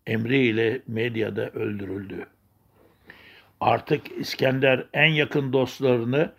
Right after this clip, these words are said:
en başarılı komutanlarını da gözden çıkarmış, yeni yöneticilerle kendini adeta Asya'nın yeni hakimi olarak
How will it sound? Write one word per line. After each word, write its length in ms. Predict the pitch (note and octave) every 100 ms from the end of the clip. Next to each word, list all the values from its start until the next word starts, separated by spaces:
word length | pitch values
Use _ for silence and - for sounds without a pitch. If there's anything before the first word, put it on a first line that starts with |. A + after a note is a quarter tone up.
| - - - _ _
en 300 | E3+ E3+ D#3+
başarılı 560 | D3+ - C#3+ C#3 C#3+ C#3
komutanlarını 960 | - C3 C3 C3+ C3 B2+ B2+ C3 D3
da 120 | C#3 A#2+
gözden 520 | A#2+ A#2+ G#2+ A#2 A2+
çıkarmış, 720 | - A#2 A2 A#2+ F3+ - - - _ - _ _
yeni 260 | A2+ C3+ F#3
yöneticilerle 1200 | F3+ D3 C#3 C3 C3 A2+ A#2 A#2 A2 C3 C#3+ - _ _ _ _
kendini 460 | - A2+ A#2 B2 B2
adeta 760 | G#2+ B2+ C3 A#2+ - A#2+ A2
Asya'nın 680 | - B2 - G#2 A2+ C3 B2 - _ _ _
yeni 300 | A2+ A2+ D3
hakimi 540 | A2 G#2+ G#2+ - A2 G#2+
olarak 600 | G2+ G2 G#2 A2+ -